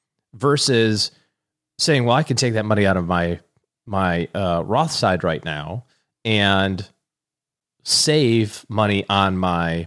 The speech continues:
Medicare ta-, Medicare premiums or save money on my, uh, Social Security taxation," 'cause it's taxed differently based on how much money you have. So it's, it's almost gonna be a year-to-year decision. I think the other thing that you might wanna consider over the next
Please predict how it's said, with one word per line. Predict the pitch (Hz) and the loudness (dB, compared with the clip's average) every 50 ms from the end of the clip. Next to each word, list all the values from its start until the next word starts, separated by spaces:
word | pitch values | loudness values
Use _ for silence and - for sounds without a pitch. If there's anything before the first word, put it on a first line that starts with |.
| - - | -10 -8
Medicare | 92 95 90 87 - - 90 80 | -4 -4 -4 -4 -4 -4 -6 -6
ta-, | - - - 82 80 82 - - | -6 -6 -6 -4 -6 -6 -8 -6
Medicare | 101 101 98 90 85 - 101 85 78 | -2 -2 0 0 -2 -2 -4 -4 -4
premiums | - 80 76 73 76 73 85 - - | -4 -6 -6 -6 -6 -8 -10 -8 -8
or | 71 | -6
save | - - - 120 123 123 110 | -4 0 2 2 2 2 2
money | 120 107 98 95 92 90 - - | 2 2 2 2 0 -2 -2 -2
on | 87 90 90 | -2 0 0
my, | 87 90 85 82 82 80 82 85 - _ _ _ - - | 0 0 -2 0 -2 -2 -4 -6 -10 _ _ _ -8 -4
uh, | 82 78 71 | -2 -2 -2
Social | - - 123 98 - | 0 0 0 0 0
Security | - 90 - - 98 92 92 90 82 - _ _ _ - | -2 -6 -4 -4 -2 -2 -2 -2 -4 -6 _ _ _ -20
taxation," | - - - 107 98 - - - 92 90 85 - - 87 - | -12 -6 -4 -4 -4 -2 -2 0 0 0 0 -2 -4 -4 -6
'cause | - - 82 73 | -4 -4 -4 -4
it's | 82 78 - - | -4 -6 -6 -6
taxed | - - 78 80 - - | -4 -4 -4 -4 -4 -4
differently | - 90 - - 60 85 87 80 | -6 -4 -6 -4 -6 -6 -6 -4
based | 78 82 80 - - | -4 -4 -4 -4 -6
on | 71 | -6
how | 76 71 | -6 -8
much | 71 - - | -8 -8 -10
money | 82 76 71 | -10 -8 -8
you | 73 | -6
have. | 78 76 80 - _ - - - - - - - - - - | -6 -6 -6 -8 _ -18 -20 -20 -20 -18 -18 -20 -20 -18 -8
So | - - - 147 139 117 113 113 - - | -6 -4 0 2 2 2 2 2 0 0
it's, | - 131 117 - - - | -2 -2 -2 -2 -2 -2
it's | 131 110 147 | -2 0 2
almost | 151 180 196 175 - - - | 2 2 2 0 0 0 0
gonna | 151 113 101 | 0 0 0
be | 82 110 113 110 | 0 2 2 2
a | 98 | 2
year-to-year | 90 82 85 101 113 110 98 90 87 87 87 87 | 0 -2 -2 0 2 2 2 0 0 0 -2 -2
decision. | 78 - - - - 123 117 87 85 82 | -2 -2 -2 0 2 0 0 0 -2 -4
I | 85 101 | -4 -2
think | - 156 135 117 | -2 -2 -2 -2
the | - 110 120 | 0 0 0
other | 151 185 156 | 2 0 0
thing | - 123 107 104 | 0 0 0 2
that | 101 98 - - | 2 0 0 0
you | 101 98 | -2 0
might | 107 104 71 82 | 0 0 0 0
wanna | 92 95 85 | -2 -2 -4
consider | - - 85 - - 139 147 143 101 87 87 - - - - _ _ _ - | -2 -4 -2 -2 0 0 2 0 0 -2 -2 -6 -10 -20 -20 _ _ _ -2
over | 101 98 101 | 0 2 4
the | 95 98 | 2 4
next | 98 95 92 - - - - - | 2 2 -2 -2 -6 -10 -10 -14